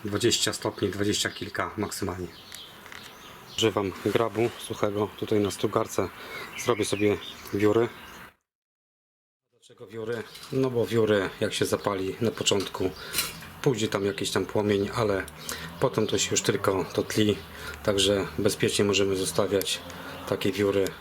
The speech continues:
i będziemy pewni, że temperatura nam nie wzrośnie powyżej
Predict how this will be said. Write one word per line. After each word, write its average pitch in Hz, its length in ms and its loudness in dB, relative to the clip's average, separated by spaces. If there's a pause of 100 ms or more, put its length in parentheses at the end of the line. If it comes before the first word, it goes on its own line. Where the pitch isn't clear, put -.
(120)
i 104 300 2 (120)
będziemy 98 400 4
pewni, 98 360 0
że 92 260 0 (500)
temperatura 101 540 0
nam 98 200 0
nie 98 80 0
wzrośnie 95 500 0 (220)
powyżej 95 500 2